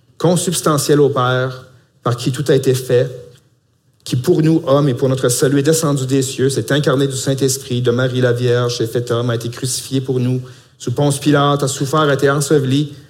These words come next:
ressuscité au troisième jour selon les Écritures, monté aux cieux, siège à la droite de Dieu. Et il reviendra un jour pour juger les vivants et les morts. Pfiou,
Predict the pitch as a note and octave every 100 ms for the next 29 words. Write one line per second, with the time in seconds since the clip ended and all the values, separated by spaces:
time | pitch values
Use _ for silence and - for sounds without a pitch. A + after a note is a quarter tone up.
0 | _ _ - E3 E3 E3 - E3 D#3 C#3
1 | C#3 B2 C3+ C3+ B2+ B2+ A#2+ A#2+ B2 -
2 | A#2+ B2 B2 B2 B2 A#2+ - A#2+ B2 B2+
3 | A#2 A2+ A2 A2+ A#2 G#2+ A2 A2+ A#2+ -
4 | _ _ _ _ - A#2+ B2 A#2 A#2+ A2+
5 | A#2+ A2+ C3 B2+ A2 A2+ A#2 A#2+ A2+ A#2
6 | A#2 A2+ A2+ A#2 G#2 - - _ _ _
7 | _ _ _ - - _ - -